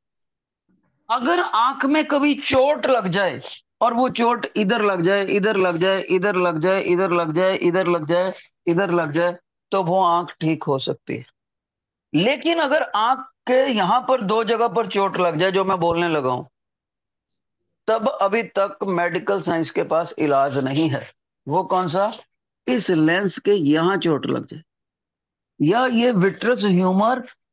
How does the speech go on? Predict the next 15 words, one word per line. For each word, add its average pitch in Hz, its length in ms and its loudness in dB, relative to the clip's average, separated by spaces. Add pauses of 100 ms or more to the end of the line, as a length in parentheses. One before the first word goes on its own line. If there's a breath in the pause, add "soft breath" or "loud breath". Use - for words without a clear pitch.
(100)
का 233 80 2
liquid 196 600 0 (320)
बाहर 175 420 0
निकल 175 360 2
जाए, 151 140 0
गिर 165 240 0
जाए 139 240 0
किसी 127 240 -6
तरह 120 260 -6
से, 123 200 -8 (500)
Rupture 165 480 0
हो 147 140 0
जाए 127 220 0
ये 127 120 0
eyeball। 123 400 -4